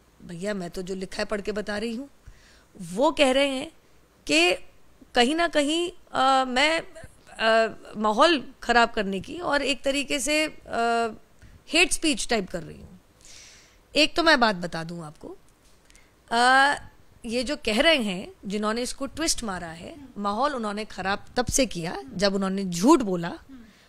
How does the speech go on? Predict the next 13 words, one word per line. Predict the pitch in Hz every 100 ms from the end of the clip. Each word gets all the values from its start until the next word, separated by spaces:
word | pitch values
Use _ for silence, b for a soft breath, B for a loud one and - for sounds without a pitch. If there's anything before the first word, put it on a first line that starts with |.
| b
और | - 226
उनका | 247 269
नाम | 269 285
है |
मोहम्मद | 285 220 202 202
जुबैर | 165 160 147 - - - - _ _ _ _ -
और | 220 226 240 233
वो | 214 240 262
एक | - 247 247
so | - 262 294 -
called | 247 254 208
fact | 220 208 -
check | 226